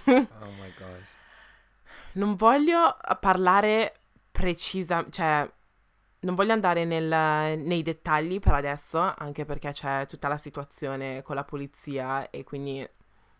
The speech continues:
Speaker 1: voglio stare attenta finché si risolve, però, ragazzi, è stato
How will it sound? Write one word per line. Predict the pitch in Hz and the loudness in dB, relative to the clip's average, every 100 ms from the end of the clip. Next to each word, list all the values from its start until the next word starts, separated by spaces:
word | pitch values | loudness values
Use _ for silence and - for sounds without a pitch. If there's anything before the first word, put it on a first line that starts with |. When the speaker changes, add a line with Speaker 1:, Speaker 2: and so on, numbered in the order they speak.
| - | -10
Speaker 1:
voglio | 147 151 | -6 -6
stare | 143 143 143 | -4 -6 -6
attenta | - 135 139 139 | -6 -8 -8 -8
finché | 147 143 147 | -10 -10 -12
si | - 143 | -8 -10
risolve, | 139 - 131 131 151 | -8 -8 -6 -4 -6
però, | 151 139 | -4 -4
ragazzi, | 135 135 139 - 165 | -4 -8 -10 -10 -12
è | |
stato | - 139 - 135 | -8 -8 -6 -10